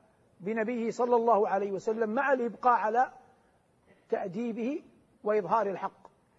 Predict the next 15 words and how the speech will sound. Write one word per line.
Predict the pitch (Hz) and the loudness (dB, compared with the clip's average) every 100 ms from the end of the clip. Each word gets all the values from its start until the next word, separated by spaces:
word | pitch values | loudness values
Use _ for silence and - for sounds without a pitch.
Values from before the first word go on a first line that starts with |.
| _ _ _ _ 196 | _ _ _ _ -6
النبي | 233 262 | 0 6
عليه | 226 247 | 8 8
الصلاة | - 247 226 | 4 0 0
والسلام | 233 214 220 220 220 | -2 -8 0 2 2
كان | 190 214 208 | 2 0 0
حريصا | 180 202 202 196 - | -4 -4 -6 -10 -6
أعظم | 185 190 190 190 | -6 -6 -6 -8
الحرص | 170 208 190 - | -8 -8 -8 -10
على | 175 175 208 | -6 -2 -2
أن | 214 214 196 | -2 -6 -10
صناديد | - 202 202 208 202 | -8 -6 -6 -4 -4
قريش | 196 185 160 - - _ _ _ _ _ - | -4 -8 -12 -18 -20 _ _ _ _ _ -10
يدخلون | 185 - 240 240 233 | -6 0 2 2 -2
في | 185 | -6
الدين | 180 185 269 277 - | -6 -4 -2 -4 -10